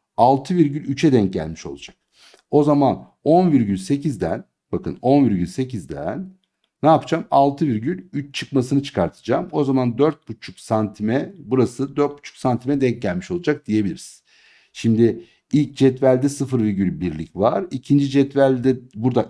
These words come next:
ilk cetvelin sağında da sıfır virgül bir var.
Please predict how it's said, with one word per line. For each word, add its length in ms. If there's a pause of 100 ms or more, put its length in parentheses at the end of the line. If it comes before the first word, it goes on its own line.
(100)
ilk 180
cetvelin 360
sağında 440
da 100
sıfır 240
virgül 340
bir 120
var. 280